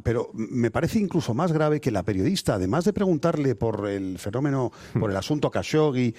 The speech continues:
Speaker 1: el periodista delante de bin Salman y tal, le pregunta algo fundamental y que,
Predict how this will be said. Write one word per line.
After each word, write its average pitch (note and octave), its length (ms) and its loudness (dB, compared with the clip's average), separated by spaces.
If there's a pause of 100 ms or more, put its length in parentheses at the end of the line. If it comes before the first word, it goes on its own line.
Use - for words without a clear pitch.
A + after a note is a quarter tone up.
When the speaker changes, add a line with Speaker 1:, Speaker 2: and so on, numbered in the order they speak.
(300)
Speaker 1:
el G2+ 280 -2
periodista G#2+ 560 0
delante A2 300 0
de G#2 60 2
bin A#2 120 0
Salman B2+ 340 -2
y B2+ 60 -2
tal, F3+ 200 0
le C3+ 200 4
pregunta D#3+ 640 2
algo D#3 400 0 (140)
fundamental A#2+ 920 0
y G#2+ 160 -4
que, G2 200 -4